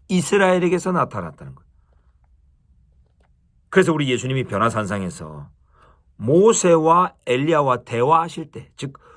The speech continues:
구약을 대표하는 이 선지자들, 이 율법과 선지자, 이 하나님의 말씀 속에서 예수 그리스도를 발견하고 대화할 때에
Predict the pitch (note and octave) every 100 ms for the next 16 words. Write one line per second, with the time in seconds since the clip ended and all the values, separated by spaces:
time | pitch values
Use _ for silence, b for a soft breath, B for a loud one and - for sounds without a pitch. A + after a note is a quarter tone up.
0 | b - - C#3+ D#3+ E3+ F#3+ B2+ A#2+ -
1 | C3+ B2+ C#3 F#3 G3 G#3+ G3+ - G#2+ F#2
2 | E2+ D2 _ _ _ _ _ _ _ _
3 | _ _ _ _ _ _ - G3 D3 F3+
4 | G3+ G3 G3 - B2 F#2 b - - E3
5 | D#3+ D#3 D#3 D3+ F#3 F3+ E3 D3+ B2+ D#3
6 | C#3+ - A3+ G3 - G3 G3 C#3+ G3+ G3+
7 | - B B B2+ D3+ F3+ F3 E3 D3 D3+
8 | D3+ B2 C3+ C#3+ B2 B2 B2 G#2+ G#2 G2
9 | G#2 A2+ C3+